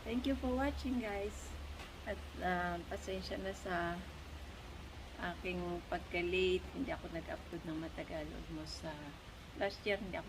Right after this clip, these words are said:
masyado nakapag-upload. Kasi naging busy ako. Nag-busy ako sa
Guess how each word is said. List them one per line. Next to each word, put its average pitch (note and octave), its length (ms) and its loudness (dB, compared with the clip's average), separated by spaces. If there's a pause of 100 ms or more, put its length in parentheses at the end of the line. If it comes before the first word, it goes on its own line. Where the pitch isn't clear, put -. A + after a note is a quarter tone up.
masyado E3+ 320 -4
nakapag-upload. D#3+ 840 -8 (540)
Kasi F#3 240 -8
naging F3 400 -4
busy E3 320 -4
ako. E3+ 560 -4
Nag-busy E3 480 -4
ako D#3 160 -8
sa E3 160 -10